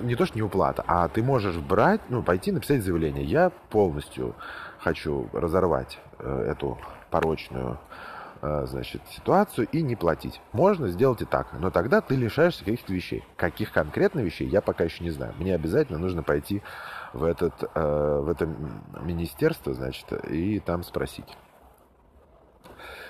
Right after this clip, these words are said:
Дальше что? Это, значит, мне нужно это сделать. Для того, чтобы это делать, мне, соответственно, необходимо оставить банковский счет здесь, и,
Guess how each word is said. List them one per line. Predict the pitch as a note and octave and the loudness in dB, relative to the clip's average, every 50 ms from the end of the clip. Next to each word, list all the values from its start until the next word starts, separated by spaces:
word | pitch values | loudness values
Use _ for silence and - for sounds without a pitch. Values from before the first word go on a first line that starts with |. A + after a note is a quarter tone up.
| - - | -14 -12
Дальше | - G#2+ A#2+ A#2+ G2 D#2 - - - - | -2 2 4 4 4 4 0 -4 -10 -12
что? | - - - - - - - - - - - - - - - - - - - | -12 -10 -10 -10 -10 -12 -12 -14 -14 -14 -14 -14 -14 -16 -16 -18 -12 -6 -2
Это, | C3 C#3+ - - A2 | -2 -2 0 -2 -2
значит, | E2+ E2+ F2+ F#2 - - - | 0 0 -2 -2 -4 -6 -6
мне | E2+ F2 | -4 -4
нужно | F2 F#2 F#2 E2+ F2 | -2 -2 -4 -4 -4
это | D2+ - D#2+ | -4 -4 -4
сделать. | C#2+ D2 - - - - - - - - - - - | -4 -4 -8 -10 -10 -12 -14 -14 -12 -12 -12 -6 -4
Для | F#2 E2+ | 2 4
того, | A#2 C3 D3+ | 6 6 6
чтобы | - E3 C3+ | 4 2 0
это | B2 A2+ A2 | 2 2 4
делать, | B2+ F#3+ F#3+ C3+ | 4 6 4 4
мне, | F2+ D#2 | 2 0
соответственно, | - F#2+ F2 G2+ - - F2+ | -2 0 -2 -2 -2 -2 0
необходимо | D#2+ E2+ - - G2 F2 D#2+ D#2+ | 0 0 0 0 0 0 0 0
оставить | D#2+ D#2+ - - E2 C#2+ D2 C#2+ | 0 0 0 0 0 0 2 2
банковский | C#2 D#2+ D2 C2 C#2 C#2 - - - | 0 0 0 -2 -4 -8 -8 -8 -8
счет | - - C2+ B1 A1+ A1 | -6 -4 -4 -4 -4 -4
здесь, | B1+ C#2+ G2+ C#3+ - - | -4 -2 -2 -2 -2 -2
и, | D#2 D#2 D#2 E2 | -2 -2 -2 -2